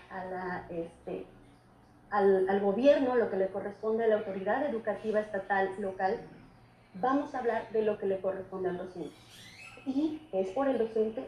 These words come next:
por donde empieza el cambio profundo en este sistema. Vamos a cambiar paradigmas, vamos a cambiar,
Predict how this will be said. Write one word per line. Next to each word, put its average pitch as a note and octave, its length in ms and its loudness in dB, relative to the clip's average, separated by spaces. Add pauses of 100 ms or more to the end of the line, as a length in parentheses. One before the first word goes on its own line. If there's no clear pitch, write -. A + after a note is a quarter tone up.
(120)
por G#3 220 0
donde G3 260 4
empieza D4+ 640 0 (460)
el G#3+ 560 2
cambio B3 300 -2
profundo G3+ 680 -2
en F#3+ 140 -2
este F#3 180 -6
sistema. - 360 -20 (100)
Vamos A3 260 -2
a A3 80 -6
cambiar G#3+ 380 2
paradigmas, A3+ 640 0 (520)
vamos G#3+ 360 0
a G#3+ 80 -4
cambiar, G3 500 2